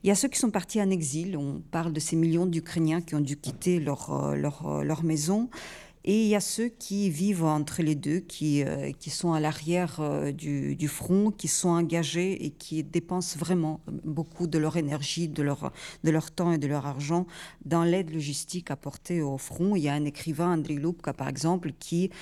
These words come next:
est, euh, donc, euh, sa, son, son, sa seule occupation aujourd'hui est de, de trouver les financements, d'acheter les,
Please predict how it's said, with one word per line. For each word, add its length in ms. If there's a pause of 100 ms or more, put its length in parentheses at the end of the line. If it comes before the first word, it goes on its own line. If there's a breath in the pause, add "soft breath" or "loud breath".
(240 loud breath)
est, 340
euh, 380
donc, 340
euh, 460
sa, 320
son, 260
son, 320
sa 240
seule 280
occupation 500
aujourd'hui 520
est 140
de, 240
de 140
trouver 320
les 80
financements, 580
d'acheter 380
les, 180